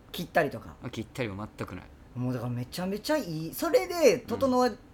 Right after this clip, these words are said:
Speaker 1: てるっていうのはすごいいい眉毛ってことですよ。
Speaker 2: うん。いや、俺もだから、これ女性と男性の違いって、
Speaker 1: うん、うん。
Speaker 2: この眉毛と目の間隔が広い人と、
Speaker 1: はい。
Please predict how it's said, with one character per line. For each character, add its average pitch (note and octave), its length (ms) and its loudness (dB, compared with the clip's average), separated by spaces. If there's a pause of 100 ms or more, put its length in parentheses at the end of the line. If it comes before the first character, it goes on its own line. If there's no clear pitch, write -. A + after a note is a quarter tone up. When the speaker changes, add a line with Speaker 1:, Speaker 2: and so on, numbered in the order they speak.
Speaker 1:
て A3 140 6
る G#3 100 2
っ G#3 40 0
て F3+ 160 -4
い C#3+ 40 0
う - 20 0
の - 20 -2
は A#2+ 40 -4
す - 180 -6
ご - 160 -2
い D#4+ 160 -2
い D#3+ 140 -4
い D#3+ 40 0
眉 C3+ 200 0
毛 B2+ 40 -2
っ A#2+ 40 -2
て - 60 -18
こ G#2+ 80 -16
と - 80 -18
で A2 60 -18
す G#2 100 -12
よ。 G2+ 120 -6
Speaker 2:
う - 20 -4
ん。 G#2 40 -4
い - 40 -4
や、 G#2 40 -4
俺 - 20 -6
も G2+ 160 -6
だ A2 120 -6
か G2 140 -10
ら、 F#2+ 340 -6 (1000)
こ C3+ 60 -4
れ A#2 80 -4
女 D#3+ 160 -4
性 A#3+ 320 0
と A3 160 -2
男 G3 260 2
性 F3+ 180 -6
の E3 100 -6
違 D3+ 180 -6 (160)
い - 20 -4
っ B2 40 -6
て、 - 220 -16
Speaker 1:
う G2+ 40 -10
ん、 - 20 -10
う - 20 -10
ん。 F#2 40 -10 (1700)
Speaker 2:
こ A2+ 140 -6
の G2+ 200 -6
眉 F3+ 440 0
毛 C3+ 140 0
と G2+ 400 -6 (920)
目 B2+ 220 2
の C#3 340 0 (140)
間 G3+ 320 -4
隔 D#3 320 -6
が C3 260 -6 (1300)
広 F#3 520 2
い G#2 60 -4
人 G2 300 -12
と、 G2 300 -10
Speaker 1:
は F3+ 160 4
い。 - 100 -8